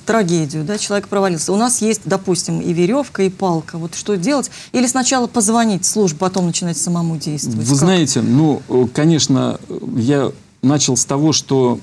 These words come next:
Speaker 2: выходить на лед одному, это уже представляет определенную
Speaker 1: Ну, даже
Speaker 2: опасность.
Speaker 1: вот если в группе перед тобой кто-то провалился, то
Speaker 2: Ну,
Speaker 1: что?
Speaker 2: тогда кто-то начнет оказывать помощь, вытаскивать этого человека.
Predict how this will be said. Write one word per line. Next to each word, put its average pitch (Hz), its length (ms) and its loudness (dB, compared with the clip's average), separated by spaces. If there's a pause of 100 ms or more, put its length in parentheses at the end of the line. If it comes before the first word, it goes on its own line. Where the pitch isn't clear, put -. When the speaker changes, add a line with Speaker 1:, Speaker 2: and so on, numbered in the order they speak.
Speaker 2:
выходить 135 580 0
на 135 100 2
лед 139 220 2
одному, 139 400 2
это 127 220 0
уже 127 340 2
представляет 123 600 0
определенную 117 600 0
Speaker 1:
Ну, 120 40 -2
даже 123 280 0
Speaker 2:
опасность. - 180 -2
Speaker 1:
вот 247 80 -4
если 240 160 -2
в 175 80 -4
группе 180 300 0
перед 175 260 -4
тобой 170 240 -4
кто-то 165 300 -8
провалился, 170 640 -6
то - 80 -18
Speaker 2:
Ну, 160 100 0
Speaker 1:
что? - 120 -2
Speaker 2:
тогда 123 240 2
кто-то 139 400 0
начнет 123 500 2
оказывать 113 640 -2
помощь, 170 640 0
вытаскивать 127 840 0
этого 123 320 0
человека. 120 640 0